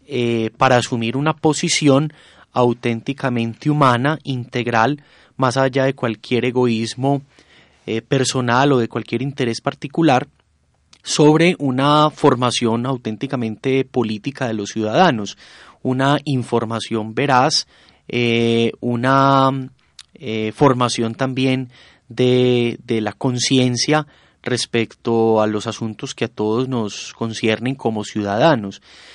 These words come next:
Entonces, indudablemente que el papel de la religión, concretamente de la Iglesia,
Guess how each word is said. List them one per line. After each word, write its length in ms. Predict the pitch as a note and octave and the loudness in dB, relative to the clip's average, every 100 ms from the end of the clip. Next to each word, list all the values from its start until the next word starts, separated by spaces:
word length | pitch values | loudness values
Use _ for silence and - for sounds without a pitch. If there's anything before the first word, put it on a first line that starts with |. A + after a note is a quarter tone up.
| - | -20
Entonces, 260 | _ E3 F3 | _ 0 2
indudablemente 760 | D#3+ D3 C#3 D3+ E3+ D3+ E3 | 2 4 4 4 0 -2 -4
que 260 | - C#3 B2 | 0 2 2
el 220 | B2+ B2 | 0 -4
papel 560 | B2+ B2 B2 B2 C#3 - _ _ _ | -4 -2 0 0 0 -8 _ _ _
de 180 | B2+ C#3 | -2 0
la 120 | C#3 | 0
religión, 800 | B2 A#2 A2 - A#2 A#2+ C#3+ - - | -2 -4 -6 -2 2 2 0 -8 -12
concretamente 720 | A2+ - A2 B2 B2+ A#2+ C3 | -12 -10 -10 -6 -6 -4 -2
de 100 | B2 | -2
la 100 | A#2 | -2
Iglesia, 600 | A2+ A#2+ A#2+ - C#3 | 0 0 0 -2 -4